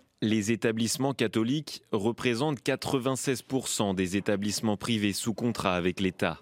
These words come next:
Le rapport parlementaire pointe ce qu'il appelle des angles morts dans le contrôle de ces établissements, notamment à propos de l'instruction religieuse.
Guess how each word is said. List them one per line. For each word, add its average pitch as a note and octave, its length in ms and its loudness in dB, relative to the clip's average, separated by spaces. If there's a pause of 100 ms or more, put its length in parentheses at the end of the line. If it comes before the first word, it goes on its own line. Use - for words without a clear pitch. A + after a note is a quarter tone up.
Le G#2+ 180 4
rapport G2+ 420 0
parlementaire G2+ 840 0
pointe B2+ 240 -2
ce - 140 -2
qu'il G#2+ 240 0
appelle A#2+ 320 0
des G2 260 2
angles B2 240 2
morts G#2 380 2
dans G#2+ 120 2
le G2 140 2
contrôle C3 440 0
de G#2+ 100 2
ces F2+ 280 -2
établissements, G#2+ 760 0 (340)
notamment G#2+ 520 2
à A#2 60 2
propos C3+ 440 0
de A2+ 120 0
l'instruction A2 680 0
religieuse. E2+ 640 0